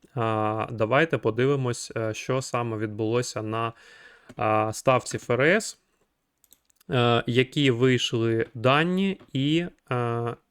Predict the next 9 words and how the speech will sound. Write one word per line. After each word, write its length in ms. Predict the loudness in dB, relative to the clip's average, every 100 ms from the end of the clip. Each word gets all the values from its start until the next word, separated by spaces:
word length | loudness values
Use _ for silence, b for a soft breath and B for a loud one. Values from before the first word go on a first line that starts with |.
| -8
які, 760 | -2 2 2 0 -4 0 0 0 -4
е, 140 | -2 -2
вийшли 400 | 0 -2 0 -2
коментарі 680 | 0 0 0 0 0 0 0
Джерома 500 | -2 -2 -2 -2 -4
Павела 540 | 0 2 2 0 0 -2
на 240 | -4 -2
його 340 | -2 -2 -2 -2
прес-конференції 1040 | -2 -2 -4 -8 -4 -2 0 0 0